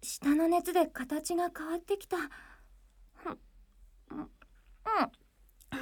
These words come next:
手首まで垂れてきちゃった。ん？何ですか？こっち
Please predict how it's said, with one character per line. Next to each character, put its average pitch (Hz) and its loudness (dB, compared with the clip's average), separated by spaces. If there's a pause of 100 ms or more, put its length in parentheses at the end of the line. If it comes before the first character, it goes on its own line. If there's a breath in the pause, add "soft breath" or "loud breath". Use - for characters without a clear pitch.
(840 loud breath)
手 381 -10
首 453 2
ま 392 10
で 359 6
垂 370 2
れ 453 4
て 415 6
き - -4
ち 370 0
ゃ 359 0
っ - -2
た。 349 0
ん？ 349 4 (4000 soft breath)
何 370 2
で 403 8
す - -6
か？ 294 0 (600 loud breath)
こ 320 -2
っ 302 -6
ち 320 0